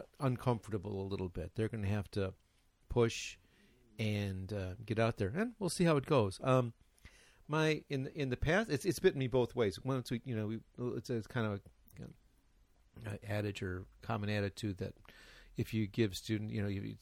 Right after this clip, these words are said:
meet students with, give high expectations, have high expectations of students, then they'll meet those expectations. If you come in with low expectations, they'll meet those too. Um, I, like I said, I've gotten bitten by that, and I've been rewarded with that.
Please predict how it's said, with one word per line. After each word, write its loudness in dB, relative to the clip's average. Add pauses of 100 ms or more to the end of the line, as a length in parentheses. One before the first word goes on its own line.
(120)
meet 0
students 0
with, -4 (640)
give 10
high 6
expectations, 0
have 6
high 4
expectations -4
of -6
students, -2 (340)
then 0
they'll 4
meet 2
those 2
expectations. 0
If -4
you -4
come -2
in 2
with -8
low 4
expectations, -2
they'll 2
meet 0
those 2
too. 6 (560)
Um, -4 (1300)
I, 2 (720)
like 4
I 6
said, 2
I've 0
gotten 0 (1000)
bitten 2
by 2
that, 2
and -4
I've -2
been 0
rewarded 2
with -8
that. -4